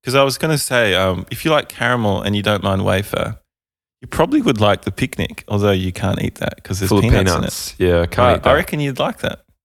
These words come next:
Speaker 2: You know what chocolate bar I don't like, and I'm gonna say this quietly 'cause Kate bought me one the other day.
Speaker 1: <laughs>
Speaker 2: It really takes a while to get to know someone, doesn't it?
Speaker 1: Yeah.
Speaker 2: <laughs> If we were on Love Island,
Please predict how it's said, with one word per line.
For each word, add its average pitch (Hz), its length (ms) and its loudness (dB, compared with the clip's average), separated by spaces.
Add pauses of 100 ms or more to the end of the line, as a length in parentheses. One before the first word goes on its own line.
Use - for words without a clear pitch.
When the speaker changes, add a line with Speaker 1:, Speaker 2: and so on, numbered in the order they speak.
(400)
Speaker 2:
You 120 40 -6
know 131 100 4
what - 340 -2
chocolate - 300 -2
bar 90 160 2
I - 20 0
don't 82 340 -2
like, - 240 -4
and 85 80 2
I'm 82 80 0
gonna 82 160 2
say 85 180 0
this 82 140 -4
quietly - 460 -2
'cause - 200 -6
Kate - 240 -4
bought - 180 -2
me 52 80 -2
one - 160 -4
the - 100 -6
other - 120 -4
day. - 300 -4 (180)
Speaker 1:
<laughs> - 1600 -4
Speaker 2:
It 190 80 2
really 294 220 2
takes 143 280 -2
a 113 40 2
while 95 160 4
to 104 80 0
get - 160 -2
to - 80 -4
know 64 140 0
someone, 73 280 -2
doesn't 98 240 0
it? 98 80 2 (340)
Speaker 1:
Yeah. - 260 -2 (1700)
Speaker 2:
<laughs> 135 680 2 (800)
If - 120 2
we 160 80 6
were 151 100 6
on 170 140 2
Love 113 240 2
Island, 85 640 0